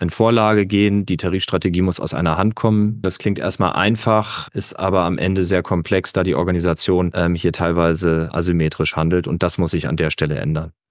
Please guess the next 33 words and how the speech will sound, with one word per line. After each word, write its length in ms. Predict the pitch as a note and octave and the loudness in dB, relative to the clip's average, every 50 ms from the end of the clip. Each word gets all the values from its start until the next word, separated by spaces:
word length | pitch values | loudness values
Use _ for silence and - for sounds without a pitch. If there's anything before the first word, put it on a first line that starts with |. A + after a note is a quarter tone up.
| _ _ _ _ _ _ | _ _ _ _ _ _
Zum 140 | - - F#2 | -6 -4 -2
Schluss, 340 | - - C3 D#3 D3+ - - - - - - - - - _ _ | 0 2 2 2 2 0 -6 -12 -16 -20 -20 -20 -20 -20 _ _
Verlässlichkeit 800 | - G2+ F2+ G#2+ C3 - - D#3 C#3+ - - C#3+ C#3+ C#3+ D3 - | -4 -2 0 2 2 2 2 0 0 0 0 0 2 2 0 0
in 100 | - F#2 | -2 -2
alle 240 | C2+ F#2 G#2 G2+ F#2 | 0 0 2 2 2
Richtungen, 420 | G#2+ B2 - - C3+ B2+ C3 B2 | 0 -2 0 0 0 2 2 2
das 120 | A2 G#2 - | 0 -2 -2
ist 140 | A2 - | -4 -6
für 100 | - - | -4 -2
uns 200 | F2+ F2+ G#2 - | -2 -2 -2 -4
ein 60 | - - | -2 -2
zentrales 520 | - F#2 F2 - - F2+ F2 F2 D#2+ - | 0 0 0 0 0 0 2 2 0 0
Thema. 320 | - - A#2+ C3 D3 C#3+ | 2 2 2 4 2 2
Verlässlichkeit, 840 | B2+ - G2+ G2 G#2 - - G#2+ - - A2+ G#2+ G#2 G#2 - - - - | 2 0 0 0 0 0 -2 -2 0 2 2 2 2 0 -2 -8 -12 -10
was 160 | D#2+ - - | -6 -4 -2
heißt 220 | G#2 A2+ A#2 - | 0 0 0 0
das? 180 | C3+ B2+ A2+ - | 0 -2 0 0
Naja, 180 | A2+ G2+ G2+ | 0 0 0
das 180 | G2 F#2+ - - | 0 0 -2 0
heißt, 280 | G#2+ G2+ G#2+ - - - | 0 0 0 0 -2 -2
ein 120 | F#2+ F2+ | -2 0
Ja 220 | F2+ F#2+ F#2+ G2+ | 2 2 2 2
ist 100 | G2 - | 0 -2
ein 160 | - E2+ F2+ F2+ | -4 -4 -4 -2
Ja 220 | E2+ F#2+ G2+ B2+ | 0 0 0 0
und 160 | B2+ G#2+ G#2+ | 0 -2 -2
ein 120 | G2 F2 F#2+ | -2 -2 0
Nein 220 | F#2+ F#2+ G2+ G2+ | 0 0 0 0
ist 160 | G2+ G2 - | 0 -2 -4
ein 200 | - - F2 E2 | -4 -4 -2 0
Nein. 300 | E2+ F2 F#2 G#2 B2 C3+ | 0 2 2 2 2 2
Diese 200 | A2+ A2 G2+ G2 | 0 -2 -2 -2
Verlässlichkeit 720 | - G#2 F#2 G2 G#2+ - - G#2+ - - - G#2 G#2 G2+ | -2 -2 0 0 0 -2 -2 -4 -4 -2 0 0 0 -2